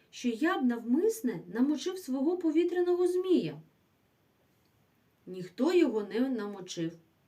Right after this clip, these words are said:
Детектив Ниточка тільки знизав плечима. "Але хтось забув його сховати на ніч до будинку. Цього виявилось достатньо".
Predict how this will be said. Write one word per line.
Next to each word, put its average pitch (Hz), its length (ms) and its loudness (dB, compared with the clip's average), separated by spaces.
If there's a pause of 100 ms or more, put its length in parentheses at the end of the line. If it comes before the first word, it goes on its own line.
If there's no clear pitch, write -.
(260)
Детектив 180 420 -10
Ниточка 202 560 -4
тільки 214 340 -8
знизав 180 640 -6
плечима. 165 600 -8 (1120)
"Але 220 240 0
хтось 262 340 -4
забув 262 380 2
його 294 260 2
сховати 285 600 -4
на 277 260 0
ніч 277 260 0
до 277 140 -2
будинку. 269 840 2 (500)
Цього 220 380 0
виявилось 214 680 2 (300)
достатньо". 165 880 -2